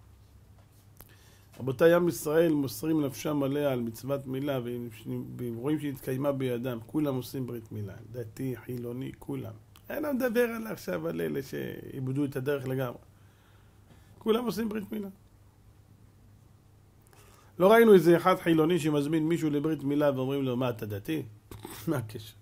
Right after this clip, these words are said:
כולם עושים ברית מילה. כולם מבינים שזה א' ב' של יהדות.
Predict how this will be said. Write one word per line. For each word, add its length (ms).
כולם 200
עושים 240
ברית 180
מילה. 140
כולם 200
מבינים 240
שזה 260
א' 80
ב' 160
של 140
יהדות. 340